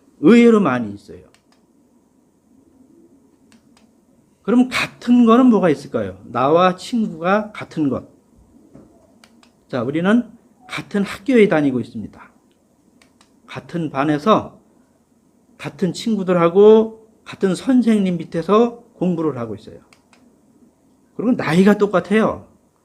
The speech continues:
나이가 똑같은 거를 어른들은 동갑내, 동갑내기 그럽니다. 여러분들은 다 동갑내기예요. 그리고 우리는 학교 주변의 아파트나 단독주택에서 이 같은 고장에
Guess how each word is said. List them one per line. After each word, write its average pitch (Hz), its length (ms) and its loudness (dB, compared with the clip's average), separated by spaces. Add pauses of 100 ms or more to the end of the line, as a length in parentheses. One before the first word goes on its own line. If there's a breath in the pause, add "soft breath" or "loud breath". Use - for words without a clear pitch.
(240)
나이가 156 480 -6
똑같은 160 420 -14
거를 156 420 -6 (140)
어른들은 151 460 -4
동갑내, 156 920 -2 (300 soft breath)
동갑내기 160 920 -2
그럽니다. 107 460 -10 (360)
여러분들은 135 800 -6 (480 soft breath)
다 - 200 -20
동갑내기예요. 143 1200 -2 (1400)
그리고 247 180 2
우리는 226 440 2
학교 - 460 -6
주변의 175 720 -4
아파트나 156 800 -4
단독주택에서 143 920 -10
이 180 200 -8
같은 185 580 -6
고장에 151 720 -2